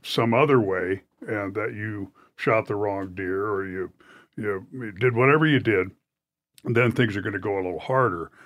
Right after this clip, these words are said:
We had the luxury, at least, to work with our county attorneys,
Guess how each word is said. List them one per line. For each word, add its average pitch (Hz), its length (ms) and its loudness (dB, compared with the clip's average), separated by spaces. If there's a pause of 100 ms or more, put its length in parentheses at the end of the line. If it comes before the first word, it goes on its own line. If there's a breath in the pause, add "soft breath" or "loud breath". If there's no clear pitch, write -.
(460 soft breath)
We 165 280 4
had 127 280 4
the 117 60 2
luxury, 113 560 2
at - 100 -10
least, 107 540 0 (480)
to 104 320 -2
work 113 420 2
with 107 120 -2
our 101 180 0
county 104 440 -2
attorneys, 95 800 -2